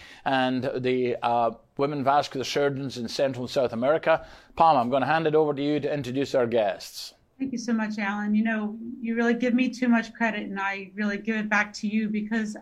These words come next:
Speaker 2: I wouldn't be here without your support.
Speaker 1: Mm.
Speaker 2: You've been incredibly supportive, and I just want everyone to recognize that. I think this is an incredible topic. I am so excited to have these beautiful women here today.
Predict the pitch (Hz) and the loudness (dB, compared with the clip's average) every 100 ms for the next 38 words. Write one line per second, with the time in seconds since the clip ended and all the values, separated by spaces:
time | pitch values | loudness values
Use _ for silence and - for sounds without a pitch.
0 | - 240 254 240 240 214 226 208 208 202 | -2 2 4 4 4 2 2 0 -2 -2
1 | 202 190 - - - 165 - - - _ | -4 -8 -10 -8 -6 -6 -8 -16 -20 _
2 | _ - - 202 214 214 208 214 214 214 | _ -20 -12 -8 -2 2 2 2 -2 -2
3 | 214 214 233 - 196 180 180 190 180 180 | -4 -4 -6 -6 -4 -2 -4 -4 -4 -6
4 | 180 190 185 185 196 196 208 202 190 - | -8 -10 -14 -10 -6 -4 -2 -2 -4 -6
5 | 190 190 190 180 175 170 170 185 185 202 | -6 -6 -6 -8 -4 -4 -4 -6 -8 -8
6 | - _ _ - _ _ - 226 240 269 | -14 _ _ -20 _ _ 0 0 4 4
7 | 269 269 240 214 214 214 - 233 226 220 | 6 2 0 2 4 4 2 2 2 0
8 | 214 - 196 190 175 170 202 214 214 214 | -4 -2 -2 -2 -8 -6 -2 0 0 0
9 | - 247 262 - 254 233 220 220 214 214 | -2 0 -2 2 2 2 0 -4 -2 -2
10 | 208 190 - 220 247 247 233 220 208 196 | -4 -8 0 2 2 2 0 4 6 4
11 | 202 208 214 202 196 214 | 0 -6 -6 -6 -4 -6